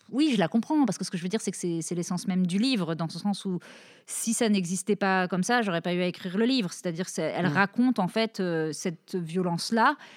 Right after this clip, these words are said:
Speaker 1: les forces qui sont à l'œuvre de ten-, pour tenter de faire taire, en fait, parce que c'est surtout ça, c'est-à-dire que,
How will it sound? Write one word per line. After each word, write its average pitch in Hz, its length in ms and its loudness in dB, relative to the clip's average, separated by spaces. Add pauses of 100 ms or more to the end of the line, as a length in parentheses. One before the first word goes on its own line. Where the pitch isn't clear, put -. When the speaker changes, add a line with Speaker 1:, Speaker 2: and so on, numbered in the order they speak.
(140)
Speaker 1:
les 202 120 4
forces - 360 -2
qui 202 80 -2
sont 196 180 0
à 180 100 2
l'œuvre 220 400 2 (280)
de 226 640 0
ten-, 214 160 0 (120)
pour - 140 -14
tenter 214 240 0
de 220 80 0
faire 170 300 -4 (120)
taire, 180 240 2
en 123 80 -4
fait, 202 180 -4
parce 175 120 -8
que 220 80 -6
c'est 220 140 -4
surtout 254 240 -6
ça, 285 120 0
c'est-à-dire 190 360 -4
que, 196 80 -4